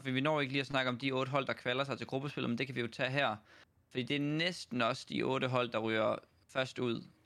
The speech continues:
øh, af Cologne. Der er, øh, der er Navi og, og Astralis, der kommer med i en top otte, men ellers så er det de seks andre play-in-hold, der også ender med at, at ryge ud først. Øhm,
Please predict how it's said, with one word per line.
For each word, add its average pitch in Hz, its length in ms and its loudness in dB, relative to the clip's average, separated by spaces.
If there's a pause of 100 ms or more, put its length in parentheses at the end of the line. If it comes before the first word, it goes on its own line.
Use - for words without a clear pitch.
øh, 110 640 0 (460)
af 117 100 -4
Cologne. 117 380 0
Der 120 80 2
er, 117 560 4
øh, 110 400 0
der 117 60 2
er 117 60 2
Navi 135 580 2
og, 107 220 2
og 117 140 4
Astralis, 123 560 0
der 117 100 0
kommer 113 320 0
med 117 400 2 (280)
i 117 180 -2
en 107 100 -2
top 107 220 -2
otte, 120 380 0
men 117 140 0
ellers 120 240 0
så - 120 -2
er 117 60 2
det 113 340 0 (340)
de - 80 -12
seks - 280 -2
andre 120 260 2
play-in-hold, 113 640 0
der 110 60 0
også 107 280 2
ender 113 160 0
med 110 220 2
at, 101 440 0
at 107 120 0
ryge 110 180 0
ud 120 200 0
først. - 500 -4 (120)
Øhm, 110 520 0